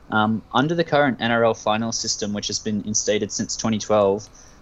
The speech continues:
no team from outside the top four has won the competition, and in fact, no team from outside the top three has either, which only gives further credence to the bel-,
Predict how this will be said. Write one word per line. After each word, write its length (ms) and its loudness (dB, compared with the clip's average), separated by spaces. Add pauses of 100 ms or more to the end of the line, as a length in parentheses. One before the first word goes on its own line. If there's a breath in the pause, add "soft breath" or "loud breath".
(180)
no 200 4
team 360 2
from 180 0
outside 380 2
the 60 -6
top 260 -2
four 320 2
has 180 -2
won 140 0
the 60 -2
competition, 640 -2
and 100 0
in 140 2
fact, 420 -2
no 160 0
team 300 0
from 160 -4
outside 400 2
the 80 -8
top 220 -4
three 360 -2
has 340 2
either, 320 0 (440 soft breath)
which 160 -2
only 260 4
gives 260 2
further 240 4
credence 500 -2
to 100 -6
the 100 0
bel-, 260 -4